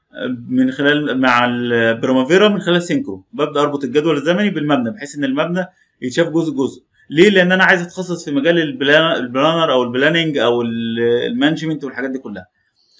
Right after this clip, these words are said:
فهو الذكاء ان انا ما شتتش نفسي. تمام، يعني ممكن ايه،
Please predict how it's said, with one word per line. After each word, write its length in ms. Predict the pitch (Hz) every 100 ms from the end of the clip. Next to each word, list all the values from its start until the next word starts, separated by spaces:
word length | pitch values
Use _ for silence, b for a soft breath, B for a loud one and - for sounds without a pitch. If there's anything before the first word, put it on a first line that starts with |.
| _ _
فهو 300 | 139 165 185
الذكاء 480 | 143 143 143 208 226
ان 100 | 202
انا 100 | 214
ما 60 |
شتتش 360 | 175 170 180 -
نفسي. 360 | 156 - 101 - _ _ -
تمام، 320 | 117 156 156 b b
يعني 300 | - 113 123 131
ممكن 320 | 160 160 147
ايه، 300 | 139 151 151